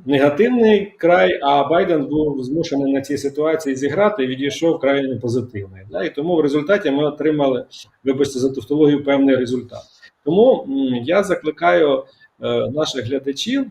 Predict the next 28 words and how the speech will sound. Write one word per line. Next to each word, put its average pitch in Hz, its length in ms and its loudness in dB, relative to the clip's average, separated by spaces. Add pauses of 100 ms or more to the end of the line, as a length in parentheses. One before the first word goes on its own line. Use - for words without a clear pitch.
(120)
зрозуміло, 151 500 -2
це 139 140 -8
дуже 143 240 -4
непросто, 147 600 -4 (260)
от 156 220 -2
відкинути 175 540 -2
емоції 160 680 -2 (340)
і 131 80 -10
дивитися 170 520 2
за 143 120 2
тим, 202 280 2
що 165 300 0
від 143 180 -4
цих 151 200 -4
емоцій 151 760 -2
ми 143 120 -2
отримаємо. 117 580 -4
Зрозуміло, 190 520 4
що 170 140 -2
ми 190 100 4
потрапили 165 640 2
в - 20 0
цю 147 120 -2
емоційну 151 520 0
воронку 139 500 2
виборів 160 480 2
Сполучених 113 520 -8
Штатів, - 380 -16